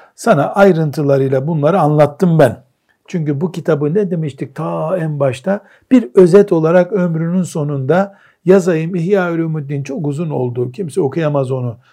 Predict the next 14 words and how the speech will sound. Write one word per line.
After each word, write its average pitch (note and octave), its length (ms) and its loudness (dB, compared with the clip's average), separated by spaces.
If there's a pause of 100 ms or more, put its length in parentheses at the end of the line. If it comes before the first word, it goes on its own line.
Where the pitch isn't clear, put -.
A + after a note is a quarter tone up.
(220)
diye C#3 220 2
korkmuş. E3 600 0
Allah D3 340 2
ona A#2+ 260 -6
rahmet B2+ 360 -8
etsin, B2+ 320 -10
Allah C3 300 2
öyle B2+ 220 4
ilham B2 340 -2
etmiş. D#3+ 340 -8 (340)
İhya G3+ 420 4
Ulumuddin'i D3+ 640 -2
bize F#3 140 0
özetlemişti. D3+ 840 -2